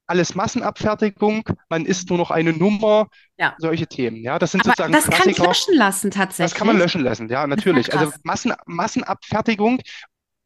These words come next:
Speaker 1: und das ist, meistens bleibt's dabei nicht. Meistens steht dort Massenabfertigung, ähm, äh, ich hab mich gefühlt, äh, äh, wie im Knast, weil ich wurde hier von oben herab als Mensch dritter Klasse behandelt und so weiter, ne?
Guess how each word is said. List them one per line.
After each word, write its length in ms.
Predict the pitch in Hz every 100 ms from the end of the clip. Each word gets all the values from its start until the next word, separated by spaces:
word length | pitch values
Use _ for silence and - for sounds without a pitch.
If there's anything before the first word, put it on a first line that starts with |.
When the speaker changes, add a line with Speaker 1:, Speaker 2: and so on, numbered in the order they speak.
| _ _
Speaker 1:
und 140 | 185 175
das 100 | 202
ist, 260 | - -
meistens 520 | 156 220 - - -
bleibt's 360 | - 165 - -
dabei 260 | 151 131 123
nicht. 260 | 123 -
Meistens 360 | 160 185 - -
steht 240 | - 196 185
dort 220 | 180 - - -
Massenabfertigung, 960 | 180 180 175 185 190 175 180 170 185 190 - - -
ähm, 340 | 170 165 165 -
äh, 160 | 160
ich 140 | 160 185
hab 120 | 185
mich 120 | 175
gefühlt, 520 | 180 - 190 196 -
äh, 540 | - 175 175 180 175 175
äh, 40 | -
wie 120 | 185
im 120 | 185 -
Knast, 400 | 170 196 - -
weil 400 | 147 180 185 185
ich 200 | 165 -
wurde 160 | 180 180
hier 400 | 160 170 180 170
von 140 | - 180
oben 240 | 190 180
herab 260 | 170 170 -
als 260 | 170 165 -
Mensch 280 | 185 - -
dritter 240 | 180 175
Klasse 420 | - - - 175 -
behandelt 400 | 175 160 165 165
und 100 | 156 143
so 80 |
weiter, 260 | 123 123 117
ne? 200 | 120